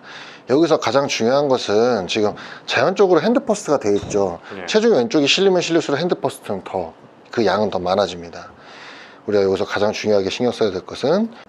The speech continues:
Speaker 1: 왼손과 샤프트, 그 다음에 오른손과의 샤프트 각도를 이해하셔야 돼요.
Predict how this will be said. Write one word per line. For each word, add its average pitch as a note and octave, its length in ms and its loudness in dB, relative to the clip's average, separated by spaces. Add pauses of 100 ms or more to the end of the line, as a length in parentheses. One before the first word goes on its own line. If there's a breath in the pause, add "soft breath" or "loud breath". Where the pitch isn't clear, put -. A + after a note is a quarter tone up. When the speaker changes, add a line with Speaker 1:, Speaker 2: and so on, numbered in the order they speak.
(140)
Speaker 1:
왼손과 C#3+ 500 2
샤프트, - 560 -4 (520)
그 - 80 -14
다음에 G2 240 -8 (140)
오른손과의 C3+ 540 2
샤프트 - 400 -10
각도를 G#2 560 0
이해하셔야 F2+ 440 -4
돼요. - 140 -20